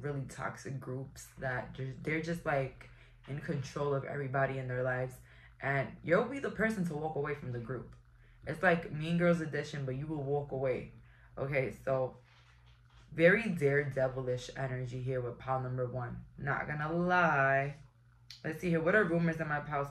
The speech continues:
persona? Five of Wands in the reverse. Seven of Cups in the reverse. And the Knight of Pentacles in the reverse.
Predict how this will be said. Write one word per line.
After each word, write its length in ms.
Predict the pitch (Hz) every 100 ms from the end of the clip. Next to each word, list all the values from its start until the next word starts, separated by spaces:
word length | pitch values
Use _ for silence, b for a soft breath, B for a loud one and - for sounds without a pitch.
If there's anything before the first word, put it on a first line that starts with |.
| -
persona? 640 | 139 151 156 160 156 - B B B -
Five 220 | 160 175
of 140 | 208 170
Wands 280 | 143 143 143
in 100 | 143
the 80 |
reverse. 500 | 135 135 127 127 139 139 - - b b - -
Seven 260 | 160 165
of 140 | 151 139
Cups 320 | 175 175 -
in 80 | 165
the 100 | 143
reverse. 440 | 139 131 135 135 -
And 140 | 147
the 60 | 139
Knight 220 | 143 170
of 140 | 190
Pentacles 520 | 135 139 135 - 135
in 100 | 135
the 80 | 127
reverse. 480 | 120 123 120 120 120